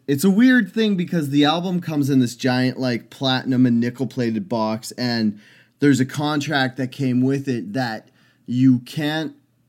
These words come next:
you could do whatever you want with the album, but you can't make copies of it for financial gain. So you can let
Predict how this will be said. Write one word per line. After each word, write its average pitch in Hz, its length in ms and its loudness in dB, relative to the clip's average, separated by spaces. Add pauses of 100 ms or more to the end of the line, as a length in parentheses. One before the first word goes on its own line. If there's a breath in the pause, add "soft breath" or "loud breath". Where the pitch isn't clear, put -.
you 143 180 -4
could 139 180 -2
do 190 180 2
whatever 160 400 0
you 190 160 0
want 165 260 -2
with 143 200 -4
the 135 160 2
album, 113 520 -2 (300 soft breath)
but 127 140 -2
you 123 180 4
can't 143 480 -6
make 139 300 -4
copies 127 560 -4
of 120 200 -4
it 117 260 -8 (600)
for 127 260 0
financial 113 640 -4
gain. 104 440 -4
So 101 160 -10
you 117 220 -2
can 117 360 -2
let 117 340 -6